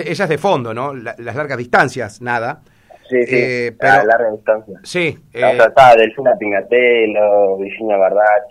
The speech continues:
Speaker 1: Claro.
Speaker 2: eh, Andrea Berrino, eh, Macarena Ceballos, todas esas sí fueron campeonas panamericanas,
Speaker 1: Claro,
Speaker 2: el, el
Speaker 1: claro.
Speaker 2: Frente Cartel fue a Tokio, todo.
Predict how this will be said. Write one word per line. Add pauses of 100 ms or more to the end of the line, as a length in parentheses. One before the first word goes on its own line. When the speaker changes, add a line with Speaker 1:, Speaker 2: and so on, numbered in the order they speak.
Speaker 1:
Claro.
Speaker 2:
eh,
Andrea
Berrino, (880)
eh,
Macarena
Ceballos,
todas
esas
sí (100)
fueron (140)
campeonas
panamericanas, (120)
Speaker 1:
Claro,
Speaker 2:
el,
el
Speaker 1:
claro.
Speaker 2:
Frente
Cartel
fue
a
Tokio,
todo.